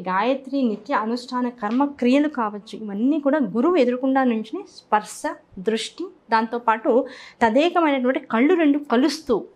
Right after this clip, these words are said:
ఆ ఒకళ్ళనొకళ్ళు చూసుకుంటూ ఆ ఉపదేశాలు చేయాలి. అంతే తప్ప అటువంటి విద్య కానప్పుడు ఈ విద్యలన్నీ కూడా ఆధ్యాత్మిక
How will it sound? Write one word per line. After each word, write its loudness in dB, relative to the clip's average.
ఆ 2
ఒకళ్ళనొకళ్ళు 2
చూసుకుంటూ 0
ఆ 2
ఉపదేశాలు -4
చేయాలి. -14
అంతే 0
తప్ప -2
అటువంటి -2
విద్య -4
కానప్పుడు -2
ఈ -2
విద్యలన్నీ -4
కూడా 0
ఆధ్యాత్మిక 0